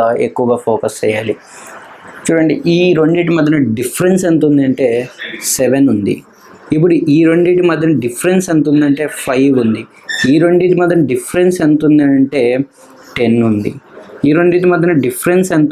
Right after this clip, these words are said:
ఉందంటే లెవెన్ ఉంది. చూడండి ఎలా, చూడండి వాడు ఏ సిరీస్ని ఫాలో అవుతున్నాడో ఇప్పుడే మీకు అర్థమై ఉండాలి. ఇక్కడ చూడండి, ఫోర్ ప్లస్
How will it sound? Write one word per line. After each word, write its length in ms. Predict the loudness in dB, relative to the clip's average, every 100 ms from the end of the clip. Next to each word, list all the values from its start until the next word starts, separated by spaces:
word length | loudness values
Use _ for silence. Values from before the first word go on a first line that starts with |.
| 2
ఉందంటే 420 | 4 2 0 -2 -2 -4 -6 _ -20 -20 -20 -20 -20 -20 -20 -20 -20 -16 -8 -2 0 2 2
లెవెన్ 300 | 0 0 0 0
ఉంది. 200 | 0 -2 -8 -20 -20 -20 -20 -14 -2
చూడండి 280 | 2 2 2 0 0
ఎలా, 160 | 0 0 -4 -8
చూడండి 400 | 0 2 2 2 0 -2 0
వాడు 180 | 0 0 0 2 2
ఏ 80 | 2 0 0
సిరీస్ని 480 | 0 0 -2 -4 -4
ఫాలో 220 | -2 0 0
అవుతున్నాడో 400 | 0 0 0 0
ఇప్పుడే 200 | -2 -2 0
మీకు 140 | 0 -2
అర్థమై 280 | -4 -2 -4 -4
ఉండాలి. 240 | -10 -12 -16 -20 -16
ఇక్కడ 160 | -6 -2
చూడండి, 300 | 0 2 2 0 -6 -12 -20 -20 -18 -16 -16 -20 -18 -18 -18 -14 -8 -2
ఫోర్ 360 | 2 2 2 2
ప్లస్ 220 | 0 0